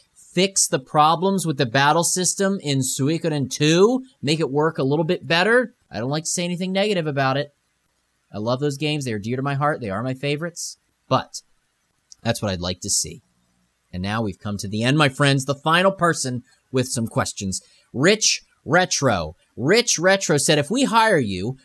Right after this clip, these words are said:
where do you see yourself within this company in three to five years?" Playing Contra Returns. Thanks for hiring me. And by hiring me, hiring me to do Digitally Distracted via your sponsorship. Contra Returns.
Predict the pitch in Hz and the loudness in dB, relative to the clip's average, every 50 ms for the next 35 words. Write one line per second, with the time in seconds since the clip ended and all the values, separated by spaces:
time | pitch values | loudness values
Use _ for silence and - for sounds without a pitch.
0 | _ - 190 269 339 359 311 269 - - 294 294 262 - - 226 202 185 190 180 | _ 0 2 2 4 4 2 0 0 -2 -2 -2 -2 0 0 0 0 0 -2 -4
1 | 196 196 196 190 190 - - 208 220 214 214 180 147 143 139 135 135 156 170 160 | -2 -2 -2 0 -2 -2 -2 -2 -4 -2 -2 -2 -2 -2 -2 -2 -2 -2 -2 -2
2 | 151 - 160 151 147 143 135 123 120 113 98 85 87 92 - - - _ _ _ | -2 0 0 2 2 2 2 0 0 0 -2 -2 -6 -8 -10 -10 -10 _ _ _
3 | _ _ _ _ _ _ _ _ _ _ _ _ _ _ _ _ _ - 190 226 | _ _ _ _ _ _ _ _ _ _ _ _ _ _ _ _ _ 0 2 4
4 | 247 220 170 143 135 - 190 220 254 262 - - 208 180 170 160 - - 226 254 | 4 4 2 0 0 2 2 4 4 4 4 4 4 4 4 2 2 2 4 4
5 | 233 175 127 101 - - - 165 165 - - - 147 - 170 175 180 170 156 139 | 4 2 2 0 -2 -2 0 0 0 0 0 0 0 2 2 2 2 2 2 2
6 | 127 117 107 101 95 92 95 - - - - - - - - - _ _ _ _ | 0 0 -2 -2 -4 -4 -6 -8 -10 -14 -18 -20 -20 -20 -20 -20 _ _ _ _
7 | _ _ _ - 101 101 117 113 - 160 175 185 170 143 123 110 101 95 90 90 | _ _ _ -10 -4 -2 -2 -2 2 2 4 4 4 4 2 0 -2 -2 -4 -4
8 | 82 - 160 190 208 196 180 170 170 170 156 147 139 135 131 113 98 135 131 110 | -2 0 2 4 4 4 4 2 2 2 2 0 2 2 0 2 2 0 0 0
9 | 107 113 110 107 95 87 85 - - 110 107 104 - - 85 - - _ _ _ | -2 -4 -4 -4 -4 -6 -10 -8 -4 -4 -4 -4 -6 -8 -14 -14 -16 _ _ _
10 | _ _ _ _ - 110 135 131 127 107 98 90 - - - 117 113 113 - - | _ _ _ _ -2 0 2 2 2 2 0 -4 -6 -6 -6 -4 -6 -6 -6 -8
11 | 85 - - 78 - _ _ _ _ - - - 196 247 294 - - 147 135 131 | -12 -14 -14 -16 -18 _ _ _ _ -10 -2 0 2 2 2 0 0 -2 -2 -2
12 | 131 165 160 - 135 _ - - - | -4 -6 -10 -10 -10 _ -14 -18 -18